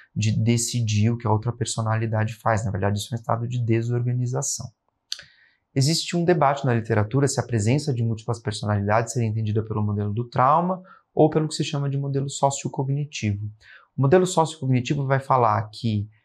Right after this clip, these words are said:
essas identidades acontecem por conta de sugestionabilidade ou propensão à fantasia.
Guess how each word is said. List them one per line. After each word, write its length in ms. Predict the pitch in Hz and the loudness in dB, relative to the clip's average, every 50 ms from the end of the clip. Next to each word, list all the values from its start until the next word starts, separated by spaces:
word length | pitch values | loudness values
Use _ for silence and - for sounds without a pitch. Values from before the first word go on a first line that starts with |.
| _ _ _ _ _ _ - | _ _ _ _ _ _ 2
essas 340 | 123 139 143 - 156 139 135 | 4 4 4 2 0 0 2
identidades 640 | 131 120 117 117 117 - 110 113 117 131 143 127 120 | 2 2 2 0 0 0 0 2 4 4 4 2 2
acontecem 560 | 117 117 - 120 113 - 123 120 - 143 135 | 0 0 0 -2 2 2 2 2 2 -2 -4
por 140 | - 139 - | -4 -4 -4
conta 260 | - 131 127 127 135 | -2 -2 0 0 -2
de 140 | 127 127 123 | -2 -2 -6
sugestionabilidade 1600 | - - - - 190 254 247 190 170 165 165 160 - - 139 131 123 117 113 104 107 101 101 101 104 107 117 135 156 151 143 143 | -6 -6 -2 0 0 2 2 2 0 -2 -2 -4 -4 -4 -2 -2 0 0 0 0 0 0 2 2 4 4 4 2 0 -2 -4 -4
ou 80 | 143 | -4
propensão 480 | - - 147 - - 151 143 - 147 143 | -2 -2 -2 -2 -2 -4 -4 -4 -4 -6
à 60 | 139 | -6
fantasia. 560 | 135 - 143 143 165 156 139 117 107 104 104 | -4 -6 -4 -2 -2 -2 0 0 -2 -2 -4